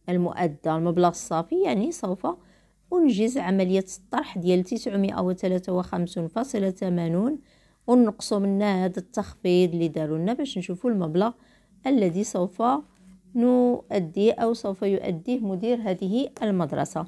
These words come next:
إذن، آه، ممكن نوضع العملية هنا، تسعمائة وثلاثة وخمسون فاصلة ثمانون،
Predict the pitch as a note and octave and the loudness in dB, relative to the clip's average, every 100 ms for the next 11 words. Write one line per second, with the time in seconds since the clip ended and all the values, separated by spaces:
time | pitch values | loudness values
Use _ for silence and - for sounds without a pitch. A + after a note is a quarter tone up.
0 | - - _ - _ - D#3+ F3 E3+ E3 | -10 -20 _ -20 _ -8 0 0 2 0
1 | D#3+ D#3 D#3 C#3+ - E3+ E3 D#3+ - E3+ | 0 0 -2 -4 -6 -4 -4 -4 -2 0
2 | D#3+ - - - D#3+ D#3 D3 C#3 C#3+ D3 | 0 -4 -10 -10 -6 -4 -2 -4 -4 -4
3 | D3+ C#3+ D3 D3 C#3+ D3 F3 A3+ A#3+ A#3 | -2 -2 -4 -4 -4 0 2 2 2 0
4 | - - F3+ F3+ F3+ E3+ - F3 E3 D#3+ | -4 -8 -4 0 0 -2 -2 -2 -2 -4
5 | _ _ _ _ - D#3 D#3+ D#3 D3+ D3+ | _ _ _ _ -12 -4 0 0 0 -4
6 | C#3 - - F3+ F3+ - A3 B3+ C4+ - | -10 -10 -12 -10 -10 -4 0 0 -2 -6
7 | _ _ _ _ _ F3+ F3 F3 D#3 D3+ | _ _ _ _ _ 2 2 2 -2 -2
8 | F3+ - C#3+ B2 A#2 C3 F3+ A3+ C#4+ | -4 -6 -6 -6 -6 -2 0 0 -2